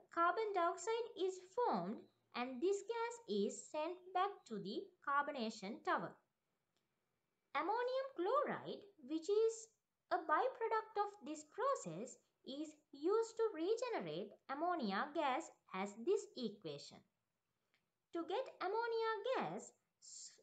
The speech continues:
ammonium chloride solution is reacted with calcium oxide obtained by decomposition of limestone. Then the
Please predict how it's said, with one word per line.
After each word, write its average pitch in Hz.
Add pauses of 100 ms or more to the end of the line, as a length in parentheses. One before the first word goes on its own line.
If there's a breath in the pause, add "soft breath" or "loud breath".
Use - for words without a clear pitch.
(180)
ammonium 440
chloride 392
solution 381 (100)
is 233 (100)
reacted 320 (300)
with 269 (240)
calcium 370
oxide - (240)
obtained 453
by 196 (160)
decomposition 427 (160)
of 175 (240)
limestone. 285 (1000)
Then 208 (160)
the 262